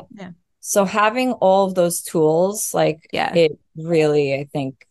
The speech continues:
Speaker 2: it, it was, like, all of these things, like, all the things pieced together that led up
Speaker 1: Yeah.
Speaker 2: to, you know, my ideal, uh, birth. But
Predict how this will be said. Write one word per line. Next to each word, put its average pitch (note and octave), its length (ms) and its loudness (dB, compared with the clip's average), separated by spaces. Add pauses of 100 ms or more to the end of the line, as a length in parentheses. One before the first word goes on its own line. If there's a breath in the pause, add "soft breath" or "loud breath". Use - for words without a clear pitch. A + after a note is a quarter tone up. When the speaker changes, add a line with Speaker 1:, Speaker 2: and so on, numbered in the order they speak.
Speaker 2:
it, - 160 -2
it F3+ 160 2
was, F#3 100 0
like, G#3+ 220 2
all G#3 240 6
of G3+ 100 0
these F#3+ 240 -2
things, A2 420 -8
like, D#3 220 -2
all A3+ 240 4
the B3 140 0
things G3 560 -2
pieced - 340 -4
together D#3+ 640 2
that D#3 200 -2
led D#3 240 -4
up C#3+ 140 -4
Speaker 1:
Yeah. F3 140 -12
Speaker 2:
to, C3 260 -6 (800)
you E3+ 120 -2
know, C#3 280 -6
my D#3+ 220 -2
ideal, D3 580 -4 (360)
uh, D#3+ 180 -2
birth. D3+ 500 -4
But D#3 320 0